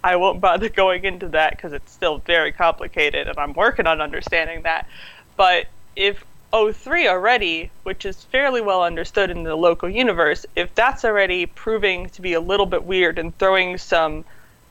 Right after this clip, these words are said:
maybe some bumps in our current understanding, well,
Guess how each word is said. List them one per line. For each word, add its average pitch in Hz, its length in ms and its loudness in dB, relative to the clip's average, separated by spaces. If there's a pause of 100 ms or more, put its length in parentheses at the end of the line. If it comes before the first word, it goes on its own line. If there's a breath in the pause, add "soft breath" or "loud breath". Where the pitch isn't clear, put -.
maybe 226 220 0
some 196 200 -2
bumps 226 360 2
in 175 100 -4
our 170 140 0
current 170 380 -2
understanding, 196 800 0 (400 loud breath)
well, 165 320 -2